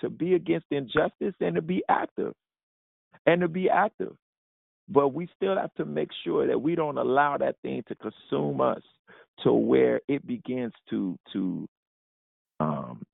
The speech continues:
mute our hearts to these other things. We still have to release love, as hard as it may be for some things.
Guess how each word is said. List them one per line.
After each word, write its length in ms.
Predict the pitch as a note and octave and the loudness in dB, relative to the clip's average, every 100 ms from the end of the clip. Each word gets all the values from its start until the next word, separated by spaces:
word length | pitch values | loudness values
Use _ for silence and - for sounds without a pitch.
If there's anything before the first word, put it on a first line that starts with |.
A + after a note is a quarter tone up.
| _ _ _ | _ _ _
mute 420 | F#2+ A2 E3+ E3 - | 2 6 4 4 4
our 180 | C3+ A2 | 4 4
hearts 380 | C#3+ C#3 - - - _ _ _ _ _ _ _ _ _ - | 2 2 2 -6 -20 _ _ _ _ _ _ _ _ _ 2
to 100 | C#3 | 2
these 200 | A#2+ G#2+ | 4 4
other 180 | A#2+ B2 | 4 4
things. 320 | G#2+ G#2 F#2+ - | -2 -4 -6 -6
We 160 | A2 D3+ - | -8 -8 -6
still 240 | - D#3 | 0 2
have 180 | C#3+ A2+ | 2 -2
to 100 | - | -4
release 320 | A2+ A2+ A#2 A2+ | -4 -2 -2 -4
love, 260 | A#2 A#2+ A2+ | 0 0 0
as 80 | B2 | -2
hard 280 | D#3+ D#3 | 0 0
as 80 | D#3 | 0
it 120 | D3+ D3+ | -2 -2
may 200 | D#3 D3+ | -2 -2
be 240 | D#3+ D#3+ | -2 -4
for 120 | - B2 - | -4 -6 -2
some 180 | B2 | -4
things. 280 | A2+ G#2+ F#2 | -2 -4 -4